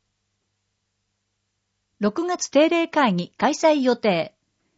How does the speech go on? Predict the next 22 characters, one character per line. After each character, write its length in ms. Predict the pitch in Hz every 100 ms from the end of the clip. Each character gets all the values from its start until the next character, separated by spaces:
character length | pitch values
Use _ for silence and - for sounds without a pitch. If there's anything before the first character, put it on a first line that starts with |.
| _ _ _ _
六 240 | - 196 311
月 240 | 311 302
二 220 | 262 - -
日 140 | 254
か 120 | 226
ら 220 | 196 - -
六 240 | 180 294
月 260 | 302 311 262
十 180 | 208 302
七 240 | - 269
日。 360 | 180 - 131 _ _ _ _ _ _ _ _ _ _ _ _ _ _ _ _ _ _ _
六 260 | 196 196 339
月 280 | 339 320 262
二 240 | - -
日、 240 | - 208 _ _ _ -
本 200 | 175 320
会 300 | 294 285 170
議 180 | 160 - _ _
開 220 | 220 247
会。 320 | - 202 180 - _ _ _ _ _ _ _ _ _ 214
八 180 | 294
日、 300 | - 254 240